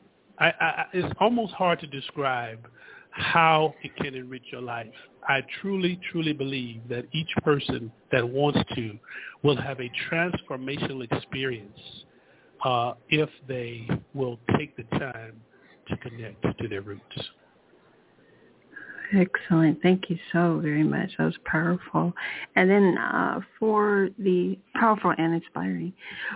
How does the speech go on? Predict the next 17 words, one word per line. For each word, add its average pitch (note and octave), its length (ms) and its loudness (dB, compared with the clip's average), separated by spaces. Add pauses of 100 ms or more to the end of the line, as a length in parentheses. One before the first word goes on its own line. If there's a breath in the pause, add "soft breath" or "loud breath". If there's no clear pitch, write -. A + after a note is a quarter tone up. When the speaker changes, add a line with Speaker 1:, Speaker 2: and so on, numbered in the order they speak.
(120)
Speaker 2:
for G#3+ 120 4
the G3+ 140 6
last C#4 320 4
question, A#3+ 720 0 (320 loud breath)
how C#4+ 500 6 (160)
do G3 180 4
I A3 220 -2
add F#3 240 2
my F3+ 180 2
ancestral G3+ 760 0
culture A#3+ 600 -2 (120)
to F#3 80 -2
the F#3 80 2
culture F3 560 -2
I F3 100 2
already G3 340 4
know? A3 360 4